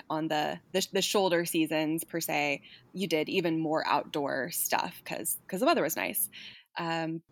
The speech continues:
but yeah, like, I grew up as, like, hiking was not a special thing you did. It was just, like, going for a walk. So my dad, as an adult, has always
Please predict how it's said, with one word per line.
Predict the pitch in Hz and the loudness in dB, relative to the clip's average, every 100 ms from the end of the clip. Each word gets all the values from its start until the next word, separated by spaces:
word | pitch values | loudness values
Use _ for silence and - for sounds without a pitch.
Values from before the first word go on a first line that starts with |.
| - | 4
but | 226 | 6
yeah, | 277 240 | 8 6
like, | 180 | 6
I | 147 180 | 6 6
grew | 185 180 | 4 0
up | 170 180 | 2 2
as, | - 160 | 0 2
like, | 165 - | 0 0
hiking | - 196 202 190 | 0 0 0 0
was | 180 170 | 2 2
not | 165 160 | 2 2
a | 156 156 156 | 4 2 0
special | - 147 - 165 | 0 0 0 -2
thing | 165 156 | 0 0
you | 147 | 0
did. | 143 131 190 226 202 | 0 2 4 2 2
It | 165 - | 2 2
was | 160 151 | 0 -2
just, | 156 - | -2 -2
like, | 156 | -2
going | 147 127 127 | -2 -2 -2
for | - - | -4 -4
a | - | -2
walk. | - - - | 0 0 -4
So | - 156 143 139 156 - - _ _ - | -2 0 0 -2 -6 -14 -20 _ _ -4
my | 160 160 156 160 165 160 | 0 2 4 2 0 0
dad, | 156 156 156 156 156 - - 156 | 2 4 4 2 0 -2 -2 0
as | 165 | 2
an | 180 | 4
adult, | 185 185 175 | 8 8 6
has | 180 175 | 2 -2
always | 160 160 | 0 0